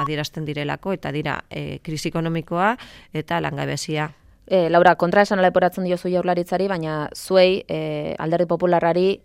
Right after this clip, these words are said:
Speaker 2: kontraesana ere leporatu dizuete Garoñaren inguruan. Eitxieraren alde agertu zarete Euskadiko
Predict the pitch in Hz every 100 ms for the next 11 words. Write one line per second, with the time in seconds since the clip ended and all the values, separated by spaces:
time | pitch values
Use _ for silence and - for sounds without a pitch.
0 | _ - 180 170 202 202 202 185 170 165
1 | 165 175 170 175 165 - 175 180 170 175
2 | 180 165 156 156 156 160 202 202 160 -
3 | 160 - 214 202 175 165 165 202 165 160
4 | 175 165 165 208 - 165 160 156 151